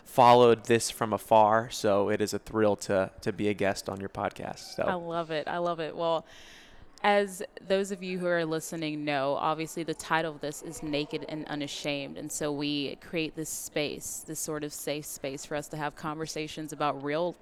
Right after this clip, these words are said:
Speaker 2: things and real life and just bring healing through that.
Speaker 1: Mm.
Speaker 2: So,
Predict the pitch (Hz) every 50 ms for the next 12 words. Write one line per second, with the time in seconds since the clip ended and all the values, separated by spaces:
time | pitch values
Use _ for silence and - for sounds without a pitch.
0 | _ - 151 143 151 170 180 175 - 170 156 156 147 139 143 147 156 151 143 139
1 | 147 170 175 - 175 160 151 151 147 - - - 143 139 147 - - 147 143 143
2 | 135 131 131 - 139 139 135 131 - - - - 131 123 110 92 - - - -
3 | - - - 196 180 170 165 160 156